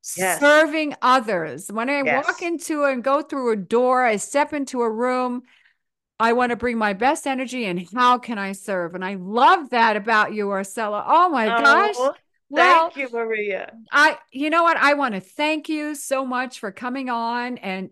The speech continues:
Speaker 2: and especially in light of, uh, for those of you that know, her,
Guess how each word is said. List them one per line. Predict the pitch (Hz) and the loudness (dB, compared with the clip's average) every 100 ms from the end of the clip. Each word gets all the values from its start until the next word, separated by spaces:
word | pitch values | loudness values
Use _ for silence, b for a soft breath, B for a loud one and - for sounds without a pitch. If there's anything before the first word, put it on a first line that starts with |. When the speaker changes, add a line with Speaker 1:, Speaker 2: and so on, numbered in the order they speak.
| - | -10
Speaker 2:
and | 226 214 | -10 -10
especially | 208 - 294 285 285 254 240 | -12 -6 -4 -2 -4 -6 -6
in | 208 202 | -6 -6
light | 202 214 | -4 -4
of, | 208 208 202 | -4 -6 -8
uh, | - 180 170 | -8 -8 -10
for | - | -8
those | 214 214 | -6 -6
of | 220 | -6
you | 220 | -8
that | 208 | -6
know, | 214 214 | -8 -8
her, | 196 | -8